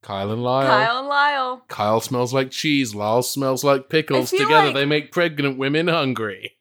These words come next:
Speaker 2: I feel like Kyle and Chad should be.
Speaker 1: Oh, Chad.
Speaker 2: A Kyle and a
Speaker 1: Oh.
Speaker 2: Chad?
Speaker 1: Oh, Chad. Hi, I'm Chad. I drive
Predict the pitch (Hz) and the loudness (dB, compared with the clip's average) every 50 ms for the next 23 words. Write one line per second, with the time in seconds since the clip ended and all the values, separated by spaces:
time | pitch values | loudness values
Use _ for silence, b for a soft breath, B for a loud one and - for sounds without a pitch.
0 | _ - 214 247 254 - 285 285 262 240 - _ _ _ _ _ _ - - - | _ -4 -4 -4 -4 0 0 0 0 0 -4 _ _ _ _ _ _ -18 -14 -6
1 | - 254 233 240 240 247 247 247 226 - 190 190 170 - - - - 214 185 165 | -2 0 0 0 0 0 -2 -2 -2 -4 -6 -8 -8 -8 -8 -8 -6 -4 -2 0
2 | 156 147 139 139 139 139 139 156 _ _ - - - 170 160 - - 147 - - | 2 2 0 -2 -6 -12 -16 -20 _ _ -20 -18 -16 -16 -14 -12 -10 -10 -6 -2
3 | - 170 170 160 143 139 131 117 110 - - - - - - - - - 170 165 | 2 4 4 4 4 4 2 -2 -2 -6 -8 -8 -6 -4 -2 0 0 2 2 4
4 | 156 - - 139 135 - - - - - 302 311 320 320 339 339 349 359 330 302 | 4 4 4 6 4 4 4 0 -4 -2 2 4 6 6 4 4 4 2 2 2
5 | 269 240 214 208 - 165 165 170 165 156 151 147 247 254 262 277 294 311 330 330 | 2 0 0 -2 0 0 2 4 4 4 4 4 4 4 4 4 2 2 0 0
6 | 339 381 370 - _ - - 196 180 160 143 135 131 120 110 101 - 107 - - | -2 -6 -6 -8 _ -4 0 2 2 2 2 0 0 -2 -4 -6 -8 -12 -18 -20
7 | - _ - - - - 202 202 190 175 160 147 131 123 113 104 98 _ _ _ | -18 _ -6 -4 -2 0 2 2 2 2 0 -2 -4 -6 -8 -12 -16 _ _ _
8 | _ _ _ _ _ _ _ _ - 214 220 214 208 196 185 185 151 135 - - | _ _ _ _ _ _ _ _ -4 -2 0 0 0 0 -2 -2 -4 -6 -6 -4
9 | - 202 208 208 196 180 165 160 147 127 117 101 _ _ _ _ _ _ - - | -2 0 2 2 2 0 -2 -4 -6 -10 -12 _ _ _ _ _ _ _ -10 -8
10 | 170 170 - - 196 196 190 180 170 160 147 143 139 131 | -8 -6 -4 -2 0 2 2 2 2 0 -2 -4 -6 -10